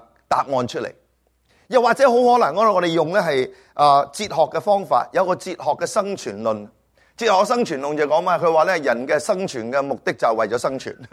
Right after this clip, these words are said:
<laughs> OK，我哋生存嘅目的就係為咗生存。噉於是乎即係話呢，我哋最終嘅就話我哋點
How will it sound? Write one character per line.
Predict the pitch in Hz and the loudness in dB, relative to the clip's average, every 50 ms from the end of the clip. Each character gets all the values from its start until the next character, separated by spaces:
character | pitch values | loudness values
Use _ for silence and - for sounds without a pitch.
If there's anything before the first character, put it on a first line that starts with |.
| - - - _ _ _ | -20 -20 -20 _ _ _
<laughs> | _ _ _ _ _ _ _ _ _ _ | _ _ _ _ _ _ _ _ _ _
OK， | 180 185 - 208 208 | -4 -2 0 2 2
我 | 226 226 | 2 2
哋 | 208 185 | 2 2
生 | - 254 240 226 208 | 2 0 0 -2 -2
存 | 160 147 | -2 -2
嘅 | 151 | 0
目 | 170 165 131 | 0 -2 -2
的 | - 202 | -2 -2
就 | 151 117 151 | -2 0 2
係 | 135 | 2
為 | 131 127 | 4 2
咗 | 143 | 2
生 | - 175 160 160 | 0 -2 -4 -4
存。 | - 113 87 - _ _ _ _ _ _ | -8 -10 -12 -14 _ _ _ _ _ _
噉 | - 247 262 | -2 2 2
於 | 285 247 | 2 2
是 | 175 208 185 | 2 0 0
乎 | 127 143 143 | -2 -2 -2
即 | - 247 | 0 2
係 | 233 208 175 | 2 4 4
話 | 160 170 | 4 4
呢， | 202 226 202 - | 4 2 0 0
我 | 143 160 190 | 0 0 2
哋 | 185 170 160 - - _ _ _ _ _ _ _ _ _ _ _ _ _ _ - | 2 2 0 -2 -6 _ _ _ _ _ _ _ _ _ _ _ _ _ _ 2
最 | 220 214 208 214 196 | 4 4 4 4 2
終 | - 247 226 220 | 2 0 2 2
嘅 | 214 180 | 0 0
就 | 175 160 | 2 2
話 | 160 151 | 2 4
我 | 170 190 | 4 2
哋 | 185 170 | 2 2
點 | - 147 143 190 | 0 -4 -4 0